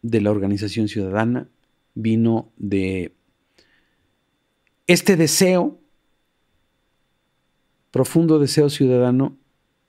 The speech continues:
de ser tomados en cuenta, de mandar un mensaje claro, y creo que lo, que lo dejamos muy claro. Y como lo he dicho en algunas de las entrevistas, los ciudadanos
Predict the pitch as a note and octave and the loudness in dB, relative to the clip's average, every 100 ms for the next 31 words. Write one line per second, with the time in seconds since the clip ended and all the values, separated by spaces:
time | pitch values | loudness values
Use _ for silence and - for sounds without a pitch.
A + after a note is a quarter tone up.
0 | _ _ _ _ C#3 D3 D3 D3+ C#3 C#3 | _ _ _ _ -2 0 0 0 0 0
1 | B2+ A2+ G#2+ G#2+ G2+ A#2+ - _ _ _ | -2 -6 -4 -6 -4 -10 -14 _ _ _
2 | _ _ _ A#2 A#2+ A#2+ A#2 B2+ C3 A#2+ | _ _ _ -2 0 2 2 2 0 0
3 | A2+ A#2+ - _ A2 G#2+ A2+ A#2 A#2+ - | -2 -6 -8 _ -4 -2 -2 -4 -6 -4
4 | A2+ A2 - B2 A2+ G#2+ A#2 B2 A#2 B2 | -6 -6 -8 -4 -2 -2 -6 -6 -4 -6
5 | B2 A#2 A2 - _ _ _ _ _ _ | -6 -8 -10 -14 _ _ _ _ _ _
6 | C#3+ - C3 C3 C#3+ D3 D3+ C#3 B2+ C3+ | -6 0 2 2 2 0 0 0 0 0
7 | B2+ A2+ A2 A2 - G#2 G2 - G#2+ - | 0 -2 -2 -6 -4 -6 -6 -16 -20 -20
8 | _ _ _ _ _ _ _ _ _ _ | _ _ _ _ _ _ _ _ _ _
9 | _ _ _ - - - _ _ _ A#2+ | _ _ _ -20 -20 -20 _ _ _ -2
10 | B2+ C3 B2+ C3 D3+ F3 F3+ - - | 0 2 2 2 2 2 0 -2 -10